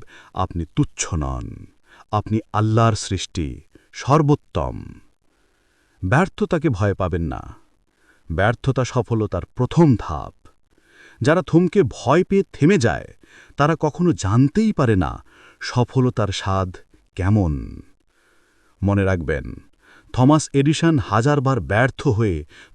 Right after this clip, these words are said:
তবেই বৈদ্যুতিক বাতি আবিষ্কার করেছিলেন।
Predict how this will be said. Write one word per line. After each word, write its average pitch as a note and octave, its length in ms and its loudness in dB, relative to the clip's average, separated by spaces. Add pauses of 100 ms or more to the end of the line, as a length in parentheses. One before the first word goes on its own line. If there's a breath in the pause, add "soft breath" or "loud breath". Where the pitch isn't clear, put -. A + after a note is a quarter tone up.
তবেই A#2+ 360 2
বৈদ্যুতিক A#2 600 0
বাতি G2+ 320 -2
আবিষ্কার F#2+ 440 -4
করেছিলেন। D2 800 -6